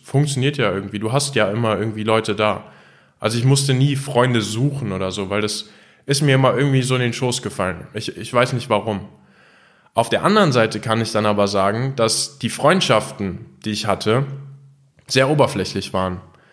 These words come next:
Und ich würde sagen, dass ein Riesenpunkt, ähm, daran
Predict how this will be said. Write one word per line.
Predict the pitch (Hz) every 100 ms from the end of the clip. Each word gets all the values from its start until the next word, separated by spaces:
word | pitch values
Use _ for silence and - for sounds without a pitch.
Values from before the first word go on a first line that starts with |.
| _ _ _ -
Und | 117
ich | 120 123
würde | 170
sagen, | 147 156 160 131
dass | 120 -
ein | 110 82
Riesenpunkt, | 110 131 165 156 151 156 160 160 139 - - - _ -
ähm, | 110 107 104 104 - _ -
daran | 107 107 107 113 127